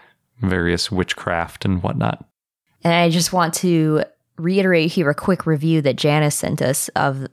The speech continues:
Speaker 2: the Hearthstone dinosaur card pack. She says, "I am enjoying playing Hearthstone again. It's really fun and the designs are pretty cool. I'm currently getting my butt kicked in a ranked battle while waiting for my best friend to come back online.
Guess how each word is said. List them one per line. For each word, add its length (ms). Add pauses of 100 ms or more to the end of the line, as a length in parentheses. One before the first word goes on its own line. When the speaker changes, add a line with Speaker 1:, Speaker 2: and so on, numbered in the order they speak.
(100)
Speaker 2:
the 100
Hearthstone 640
dinosaur 380
card 240
pack. 260
She 140
says, 400 (480)
"I 100
am 180
enjoying 500
playing 320
Hearthstone 500
again. 260
It's 180
really 300
fun 380
and 120
the 40
designs 400
are 40
pretty 280
cool. 420
I'm 140
currently 320
getting 200
my 120
butt 240
kicked 240
in 80
a 40
ranked 300
battle 380
while 160
waiting 260
for 80
my 140
best 200
friend 180
to 40
come 180
back 220
online. 460